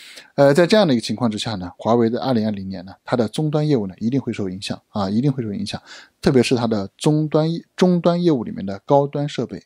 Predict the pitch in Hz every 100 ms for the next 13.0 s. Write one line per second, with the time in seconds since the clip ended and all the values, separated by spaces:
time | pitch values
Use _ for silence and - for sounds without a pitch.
0 | _ 98 - _ - - 165 131 107 -
1 | 104 123 - - - - - 240 226 160
2 | - _ - 165 165 156 196 220 104 90
3 | 123 131 - 107 101 104 165 127 151 135
4 | - 101 175 - _ 131 143 147 117 113
5 | 147 127 127 120 117 151 143 156 156 -
6 | - _ _ 117 107 107 151 147 160 156
7 | 135 131 110 - 107 123 117 107 117 -
8 | - 120 - 127 127 - - 139 156 110
9 | 110 113 - - _ 240 165 120 107 117
10 | 113 127 - - 135 131 - 151 160 123
11 | 104 143 120 - 113 - - - _ -
12 | 104 127 127 - 120 147 147 107 101